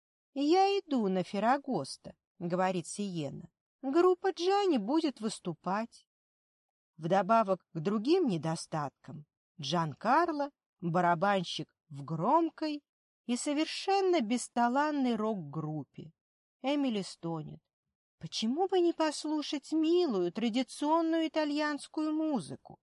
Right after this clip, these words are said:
спрашивает она. Сиена вздыхает. «Потому что она скучная и грустная, мам». Она встаёт и с хлопком закрывает мобильник. «Я пойду смотреть телевизор». «Я тоже»,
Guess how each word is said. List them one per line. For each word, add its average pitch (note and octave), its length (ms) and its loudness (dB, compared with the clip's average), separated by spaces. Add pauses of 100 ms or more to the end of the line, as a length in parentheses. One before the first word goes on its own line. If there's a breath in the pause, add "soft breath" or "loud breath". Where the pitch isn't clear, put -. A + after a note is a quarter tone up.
(140)
спрашивает D#3+ 720 -4
она. D3 360 -8 (720)
Сиена C4+ 500 -4
вздыхает. D3+ 680 -8 (800)
«Потому D#4 400 2
что C#4+ 240 0
она D4 260 0
скучная A3 760 -2
и D#4 220 -2
грустная, G3 760 -2
мам». D#3 480 -4 (560)
Она A3 260 2
встаёт C4+ 560 0 (280)
и - 100 -4
с - 100 -6
хлопком G#3+ 520 -2
закрывает F#3+ 600 -4
мобильник. C#3+ 640 -6 (340)
«Я F4 240 4
пойду D4 320 2
смотреть A#3 500 0
телевизор». D#3+ 680 -6 (720)
«Я A#3+ 260 2
тоже», E3 520 -4